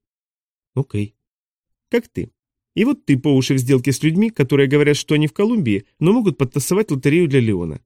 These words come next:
Это серьезная левая, Флинн, но ты же не перестала от этого быть хорошим человеком. Не знаю, ответила Флинн и тут же поняла, что правда не знает. Подруга, ты ввязалась в эту непонятную хрень не потому, что хочешь разбогатеть.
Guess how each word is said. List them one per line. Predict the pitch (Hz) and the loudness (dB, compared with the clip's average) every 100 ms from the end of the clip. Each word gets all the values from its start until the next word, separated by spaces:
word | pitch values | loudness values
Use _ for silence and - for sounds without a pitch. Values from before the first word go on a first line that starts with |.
| _ _ _ _ _ | _ _ _ _ _
Это | 240 226 | -2 0
серьезная | - 160 185 151 147 | 0 0 2 2 2
левая, | 165 156 104 | 2 2 0
Флинн, | - 101 87 - _ _ | -2 -6 -6 -10 _ _
но | 135 | -2
ты | 135 | 0
же | 139 | 0
не | 139 | 0
перестала | 131 135 - 208 139 | 0 -2 -2 0 0
от | 135 | 0
этого | 123 120 | 0 0
быть | 120 - | 0 0
хорошим | 131 113 120 | -2 0 -4
человеком. | 120 160 131 - - - _ _ _ _ _ _ _ 113 | -4 -4 -4 -8 -14 -18 _ _ _ _ _ _ _ -6
Не | 131 | -4
знаю, | 139 95 76 - _ _ | -2 -4 -6 -14 _ _
ответила | 123 117 104 101 | -6 -4 -2 -4
Флинн | - 147 156 - _ | -2 -4 -6 -10 _
и | 110 | -6
тут | 208 190 | -2 0
же | 202 | 0
поняла, | 147 117 113 | 0 0 -2
что | - | -4
правда | 123 113 95 | -6 -6 -4
не | 101 104 | -6 -6
знает. | 98 82 - _ _ _ _ _ _ | -8 -14 -16 _ _ _ _ _ _
Подруга, | - 190 214 127 - _ _ _ | -6 -2 -2 -2 -6 _ _ _
ты | 240 | -2
ввязалась | 202 185 185 156 | 0 2 2 0
в | 147 | 0
эту | 143 | 0
непонятную | 139 151 143 131 135 | 0 0 0 0 -4
хрень | - 175 | 0 2
не | 131 | 2
потому, | 127 131 165 | 0 0 -2
что | - 113 | -2 -2
хочешь | 120 120 113 | -2 -2 -2
разбогатеть. | 123 113 120 139 - - | -2 -2 -2 -4 -6 -14